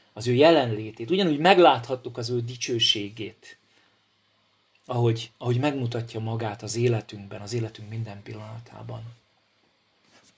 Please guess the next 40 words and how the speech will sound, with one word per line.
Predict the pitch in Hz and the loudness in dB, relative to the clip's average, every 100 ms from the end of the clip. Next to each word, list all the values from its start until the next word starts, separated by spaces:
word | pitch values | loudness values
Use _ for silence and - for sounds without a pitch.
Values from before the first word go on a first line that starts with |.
| _ _ _ _ - | _ _ _ _ 0
Igazándiból | 170 170 165 165 160 160 | 4 6 6 6 6 4
mindig | 165 170 139 | 2 0 4
az | 135 131 127 | 4 4 2
a | 123 117 - - - _ _ | 0 -2 -8 -16 -18 _ _
nagy | - 135 - | -4 -4 -4
kérdés | - 123 120 113 - | 0 2 2 0 -2
a | |
számomra, | 107 - 117 120 117 | -4 -2 0 0 0
hogy | 117 | 2
megvan-e | 135 147 123 113 | 2 0 0 -2
ez | 107 | -2
a | 110 | -4
bizonyságom. | 120 120 107 104 - 90 - 107 - - - 110 | -2 -2 -2 -2 -4 -8 -12 -14 -16 -18 -8 2
Neked | 165 165 127 | 4 4 2
megvan-e | 151 135 117 | 0 0 -2
ez | 110 113 | -4 -8
a | |
bizonyságod? | 117 123 131 117 - 101 - - - - - - - - | -8 -4 -4 -4 -6 -8 -14 -16 -16 -20 -20 -20 -16 0
Ha | |
netán | 185 202 190 | 4 6 4
nincsen, | 196 196 185 | 4 2 2
akkor, | 165 - 170 160 - | 0 4 6 6 0
akkor | - 156 | -4 -2
van | 151 196 | 0 0
alkalom, | 175 165 151 123 110 | 0 0 0 -2 0
van | 143 143 | -2 0
lehetőség | 143 139 123 - 117 | 2 2 2 0 0
kérni | - 143 123 | 2 2 2
az | 117 120 | -4 -2
Istent, | 117 - 110 | -4 -4 -10
hogy | - 107 120 110 | -10 -12 -12 -6
nyissa | 147 - | -2 -2
meg | 117 110 | -2 -2
a | |
szívünket, | 107 - 123 123 117 113 | -2 -4 -4 -6 -6 -10
nyissa | 135 127 120 | -8 -8 -6
meg | 110 | -4
a | |
szívedet, | - 131 123 117 113 | -4 -2 -2 -2 -4
hogy | 110 | -8